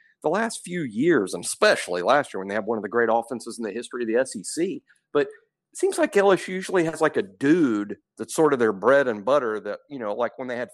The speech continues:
Fournette or somebody that it's like, well, <laughs> you know, they got, they got him. They can rely,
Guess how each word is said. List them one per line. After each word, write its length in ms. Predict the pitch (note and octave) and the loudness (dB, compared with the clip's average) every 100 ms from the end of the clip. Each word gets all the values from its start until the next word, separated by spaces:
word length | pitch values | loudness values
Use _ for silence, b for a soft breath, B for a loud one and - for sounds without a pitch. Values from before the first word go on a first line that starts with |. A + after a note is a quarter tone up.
| - | -8
Fournette 440 | C#3 A#2 B2 D#3+ | -8 -6 -6 -8
or 120 | - | -10
somebody 440 | - A#2+ G2+ G2+ F#2 | -12 -12 -6 -8 -8
that 100 | F#2+ | -16
it's 140 | F2 - | -16 -12
like, 140 | - | -10
well, 300 | F#2 A2 C3 _ | -6 -6 -6 _
<laughs> 40 | |
you 120 | G#2+ D3+ | -14 -14
know, 100 | B2+ | -10
they 80 | C3+ | -6
got, 160 | B2+ - B B | -6 -8 B B
they 120 | A#2 C3 | -2 2
got 180 | C#3+ | 2
him. 220 | A2+ D#3 A#2+ | 2 -4 -4
They 100 | C3 | -6
can 140 | C3+ | -4
rely, 340 | A#2+ C#3 C#3 | -2 -2 -2